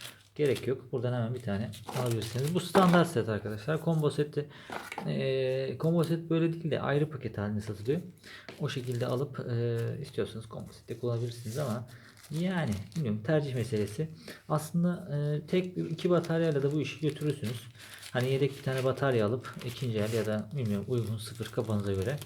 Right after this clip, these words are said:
O şekilde de iş görür. İlla am-, combo hani almak tercih meselesi. Ben, e, combo almadım.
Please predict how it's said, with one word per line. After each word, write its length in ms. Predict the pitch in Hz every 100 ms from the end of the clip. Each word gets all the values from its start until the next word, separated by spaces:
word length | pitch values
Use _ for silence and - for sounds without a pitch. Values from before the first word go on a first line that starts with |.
| - - _ - - - - -
O 100 | 170
şekilde 380 | 147 127 123 131
de 100 | -
iş 220 | 151 -
görür. 300 | 131 123 123
İlla 260 | 160 151 147
am-, 580 | 139 143 135 - - -
combo 520 | 147 135 135 127 - - 135
hani 280 | 135 120 120
almak 480 | 123 127 123 - - _
tercih 320 | - 175 160 135
meselesi. 520 | 113 110 107 - 156 - - - -
Ben, 240 | 160 156 - - 107
e, 300 | 135 131 131
combo 300 | 127 160 160
almadım. 380 | 156 143 107 -